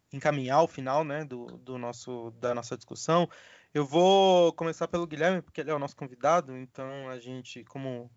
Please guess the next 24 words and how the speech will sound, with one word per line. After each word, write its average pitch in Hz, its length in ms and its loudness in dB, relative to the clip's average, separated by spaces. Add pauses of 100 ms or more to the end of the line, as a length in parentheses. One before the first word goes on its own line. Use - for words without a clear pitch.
como 143 220 -4
bons 156 320 4
anfitriões, 143 800 -4
né, 143 240 -6
a 127 60 -8
gente 120 300 -12
começa 131 540 -2 (480)
por 139 140 -6
quem 143 180 -4
tá, 123 500 2 (300)
tá 123 160 0
sendo 120 580 -8 (400)
recebido 151 720 0
muito 226 320 2
bem, 147 300 4
diga-se 131 400 -10
de - 100 -20
passagem, 123 640 -4
aqui 120 240 -16
na 117 120 -8
nossa, 113 440 -10 (640)
na 120 160 -6
nossa 117 320 -6
casa 135 640 2